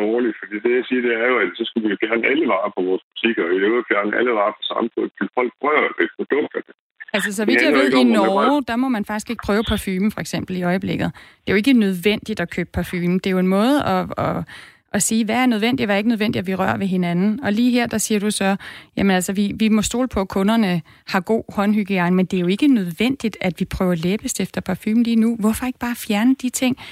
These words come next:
Speaker 2: eller put, øh, sige lige i øjeblikket, der kan kunderne simpelthen ikke prøve læbestift, parfumer og cremer?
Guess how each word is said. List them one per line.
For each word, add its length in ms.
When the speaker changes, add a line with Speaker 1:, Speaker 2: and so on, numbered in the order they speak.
Speaker 2:
eller 280
put, 140
øh, 80
sige 280
lige 200
i 40
øjeblikket, 400
der 100
kan 220
kunderne 400
simpelthen 340
ikke 200
prøve 300
læbestift, 580
parfumer 420
og 60
cremer? 320